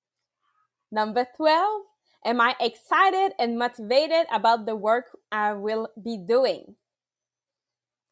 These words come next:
Number thirteen, will I have the opportunity to make a meaningful impact or contribute to something I care about? Number fourteen,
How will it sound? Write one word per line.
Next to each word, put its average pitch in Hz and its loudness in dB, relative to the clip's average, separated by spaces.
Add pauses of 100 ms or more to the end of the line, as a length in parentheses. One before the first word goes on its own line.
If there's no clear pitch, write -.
(120)
Number 240 -4
thirteen, 320 -4 (340)
will 269 2
I 254 2
have 285 -2
the - -10
opportunity 330 -4
to 262 -10
make 233 -8
a 214 -8
meaningful 233 -8
impact 302 -4 (160)
or 226 -2
contribute 269 -10 (140)
to 247 -10
something 233 -8
I 196 -10 (100)
care 311 -4
about? 190 -2 (1700)
Number 214 -4
fourteen, 359 0